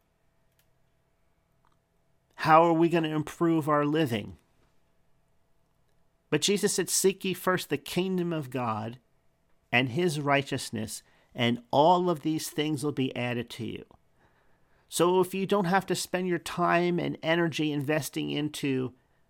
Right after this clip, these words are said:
how you're gonna get more money, or how, I don't say that you don't think about it ever, or that you don't make some plans, but there's a difference between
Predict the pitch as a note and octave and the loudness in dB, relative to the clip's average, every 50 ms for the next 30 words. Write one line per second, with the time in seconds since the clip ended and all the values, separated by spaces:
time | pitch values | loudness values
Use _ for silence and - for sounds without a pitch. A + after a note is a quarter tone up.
0 | _ _ _ _ _ _ _ _ _ _ _ _ _ _ _ _ _ _ _ _ | _ _ _ _ _ _ _ _ _ _ _ _ _ _ _ _ _ _ _ _
1 | _ - - C#3 C#3 C#3+ C#3+ C#3 C#3+ C#3 C#3 C3 C3+ A#2+ - C3 B2+ B2 A#2 A2 | _ -4 0 2 2 2 2 0 0 0 0 0 0 0 0 0 0 0 0 -2
2 | G#2+ G#2+ - - - - _ _ _ _ _ _ _ _ _ _ _ _ - A2 | -2 -4 -8 -10 -16 -20 _ _ _ _ _ _ _ _ _ _ _ _ -12 -12
3 | - - - D3 C#3+ C#3+ C#3 - - D#3 G3 A#3 A#3+ - - G#3+ F#3+ D#3 C#3+ C3+ | -10 -6 -2 0 0 0 0 4 6 6 6 6 4 0 -2 -2 -2 -4 -4 -2
4 | C#3 D3+ - D3+ D3 D3 D#3 D3+ C3+ - - E3 E3+ - C#3 A2+ A2+ G#2+ G2+ G2+ | -2 0 0 0 2 2 2 2 0 0 -2 -2 0 0 0 2 2 2 2 2
5 | G2+ G#2 G#2 A2 G#2+ G2+ - G#2+ G#2+ - - C3 B2 A#2+ C#3 C#3+ C#3 C#3+ C#3+ C#3+ | -2 -4 -2 -2 -2 -2 -4 -6 -8 -6 -2 -2 0 2 2 2 2 0 0 0
6 | C3+ C3+ C3 - - B2 A#2+ - - D3 C#3+ C3+ A#2+ A2+ G#2+ G#2+ - - - C#3+ | -2 -4 -4 -4 -6 -6 -6 -6 -6 -4 -4 -2 -4 -4 -6 -8 -10 -10 -6 -4
7 | C3+ D#3 C#3 - D#3 D3 C#3 F#3 G3 G3 - G3 F3+ - - - E3 D#3 - - | -2 -2 -2 -2 -4 -2 -2 -2 0 0 -2 -4 -4 -4 -4 -4 -4 -4 -4 -2
8 | F3 E3 D#3 D3+ D3+ D3 D3 C#3+ | -2 0 0 0 0 -2 -4 -6